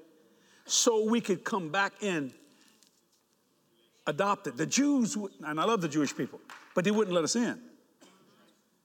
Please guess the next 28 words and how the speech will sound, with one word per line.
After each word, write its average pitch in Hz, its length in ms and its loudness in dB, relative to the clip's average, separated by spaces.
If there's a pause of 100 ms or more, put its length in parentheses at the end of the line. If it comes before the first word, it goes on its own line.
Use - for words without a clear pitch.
(240)
They 156 100 2
were 139 140 -2
God's 120 300 -4
chosen. 165 360 -4 (920)
Yet, 262 360 2 (300)
God 240 360 0
gives 185 260 0
a 170 80 2
hint 226 340 0 (720)
through 240 200 0
the 214 120 4
angels 185 520 2
that 147 200 0 (380)
at 175 140 -4
Jesus' 160 580 -2
birth, 214 560 0
the 143 80 -2
first 226 260 2
incarnation, 151 580 -2 (920)
that 156 160 2
he 190 160 2
would 165 240 0
be 175 260 2
a 143 200 0
savior 185 460 0
to - 140 -4 (200)
all 175 300 -8
people. - 560 -14